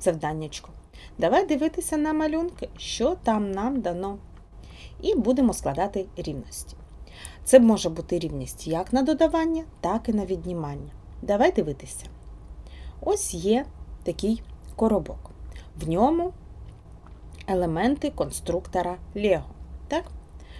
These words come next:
Мабуть, що Лего, можливо, і не Лего. Так, і ось тут ми бачимо, скількись є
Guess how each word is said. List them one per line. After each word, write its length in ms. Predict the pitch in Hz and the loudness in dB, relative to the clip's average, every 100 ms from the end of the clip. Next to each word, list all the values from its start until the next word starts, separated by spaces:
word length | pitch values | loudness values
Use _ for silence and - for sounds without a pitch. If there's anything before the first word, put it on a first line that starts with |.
| - - | -16 -4
Мабуть, 440 | - 220 208 165 - | 4 6 6 2 -6
що 160 | - | -6
Лего, 320 | 139 143 - - - | -4 -6 -8 -12 -8
можливо, 460 | 160 165 240 320 | -6 0 0 2
і 80 | 208 | 0
не 160 | 165 143 | 0 -4
Лего. 340 | 120 139 - - - - - - - - - - | -6 -10 -12 -16 -16 -16 -16 -14 -14 -14 -14 -2
Так, 240 | 196 160 - - | -2 -2 -8 0
і 120 | 262 | 6
ось 200 | 403 330 | 6 6
тут 220 | - 311 | 2 4
ми 120 | 240 190 | 6 6
бачимо, 640 | 170 214 262 - 269 269 | 6 6 4 2 2 2
скількись 720 | 247 - 226 247 - 214 - | 0 0 2 2 0 -2 0
є 240 | 170 208 | 4 4